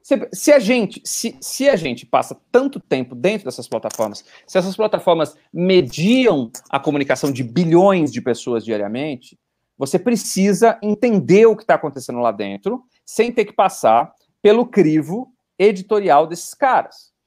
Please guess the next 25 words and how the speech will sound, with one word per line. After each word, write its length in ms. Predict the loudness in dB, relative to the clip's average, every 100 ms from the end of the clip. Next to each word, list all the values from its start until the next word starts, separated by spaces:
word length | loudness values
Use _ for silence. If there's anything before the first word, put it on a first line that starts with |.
| _ -14
O 60 | -8
Facebook 460 | -6 -6 -6 -4
oferece 440 | -2 0 0 0 -4
uma 80 | -4
fa-, 200 | -6 -6
uma 160 | -8 -8
ferramenta 400 | -8 -10 -12 -16 _ _ -20
dessa, 600 | -20 -8 2 2 2 -2
chamada 280 | -4 -4 -4
CrowdTangle, 1000 | 2 2 2 0 -2 -2 -2 -2 -4 _ _ _ _ -2
cujo 320 | 0 2 0
acesso 500 | 0 2 0 0 -4
é 80 | -4
super 500 | -4 -4 -2 0 -2
limitado 640 | -2 -4 0 0 0 -4
e 40 | -6
você 220 | -4 -4
não 120 | -4
consegue 340 | -4 -4 -2 -2
automatizar. 680 | -4 -6 -6 -4 0 0
Então, 140 | 0 -10
você 120 | -10
tem 120 | -10
aquele 220 | -8 -6
trabalhinho 680 | -2 2 2 0 -4 -6